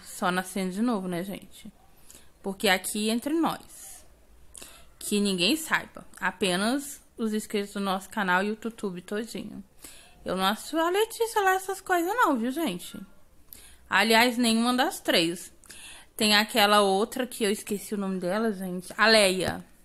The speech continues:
A Leia Veloso, que é parecer com a, com a Julia Roberts. Só se for na outra reencarnação, né? Ou depois da queimada, ou depois do incêndio. Ou será que ela é...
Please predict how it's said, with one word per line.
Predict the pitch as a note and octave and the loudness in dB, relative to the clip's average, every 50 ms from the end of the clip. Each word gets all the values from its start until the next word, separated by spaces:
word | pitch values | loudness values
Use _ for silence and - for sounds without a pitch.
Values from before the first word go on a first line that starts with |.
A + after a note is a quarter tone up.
| - - - - - | -20 -20 -20 -6 0
A | F3+ F#3+ | 2 4
Leia | F#3+ F#3+ F#3+ G3 G3+ | 4 6 4 4 4
Veloso, | G#3 G#3 G3+ G3+ F3+ F3 F#3 A3 B3+ D4+ D4 D4 - - - - - - - _ _ | 2 0 2 2 0 0 0 -2 -4 -6 -8 -10 -12 -18 -20 -20 -20 -20 -20 _ _
que | - G3 | -2 -2
é | F#3+ | -2
parecer | F#3+ - F#3+ F#3+ F#3+ G#3 G3+ - - F#3+ G3 | 2 4 4 4 4 0 -2 -2 -2 -2 -2
com | F#3+ - B3 | 0 0 2
a, | B3 B3 B3 B3 B3 B3 A3+ G#3 G#3 G3 - | 4 6 6 6 6 6 4 2 0 -4 -4
com | - A#3 | -2 2
a | A3 G#3+ G#3 G#3+ | 4 4 4 2
Julia | G#3 A3 A3+ A3 A3 | 2 0 0 0 0
Roberts. | A3 A3 G#3+ G#3 G#3 G3 F#3 F3+ - - - F#3 F3+ - - - - - - - - - - - - - - - - - - - - - | 0 2 0 0 0 0 -4 -6 -8 -12 -14 -16 -16 -18 -20 -20 -20 -20 -20 -20 -20 -20 -20 -20 -20 -20 -20 -20 -20 -20 -20 -20 -20 -18
Só | - - - C#4 D4+ E4+ E4+ | -12 2 6 8 8 8 6
se | E4 - - | 4 -2 -4
for | - C4 B3+ B3+ | 0 2 4 6
na | B3+ A#3+ A3+ | 6 6 6
outra | A3 A#3 A3+ A#3 B3+ | 6 4 2 0 0
reencarnação, | B3 B3 B3 A#3+ A#3+ B3+ A#3 A#3+ B3 B3 C4 B3+ - - A3+ F3+ E3+ E3 | 2 2 0 0 2 2 2 4 2 2 0 0 -2 -4 -2 -2 -2 -2
né? | E3 D#3+ D#3 E3+ G3 F#3 - - - - - - - - - - | -2 -4 -4 -4 -6 -8 -12 -16 -20 -20 -20 -20 -20 -20 -20 -8
Ou | - G#3+ G#3 G#3 | 0 0 2 2
depois | G#3+ G#3 G#3 G#3 G#3+ G3 G3 G3 | 2 0 0 2 0 -2 0 2
da | G3+ F3+ F3+ | 0 0 0
queimada, | F#3 - A3+ A3+ A3+ A3+ A3 G3+ G3 G3 G3+ G3+ G3 F#3+ F#3+ F#3+ F#3 | 0 -2 0 2 2 4 6 6 6 8 8 8 6 6 4 2 0
ou | F#3 | -2
depois | F#3+ F#3+ F#3+ - F#3+ F#3 F#3 | -2 -4 -4 -2 -4 -4 -2
do | F#3 F#3 | -4 -4
incêndio. | G3 G#3+ - - - G#3 G3+ G#3 A#3 | -4 -4 -4 -4 -4 -2 0 0 -2
Ou | A#3+ | -2
será | A#3+ - B3 A3 A3 A#3 | 0 0 4 4 4 4
que | A#3+ - - | 2 0 -2
ela | A#3+ A3 A3 G#3 G#3 | 0 2 2 2 2
é... | G#3 G3+ G3+ G3 F#3+ F#3+ F#3 F3+ | 2 0 0 0 -2 -2 -2 -4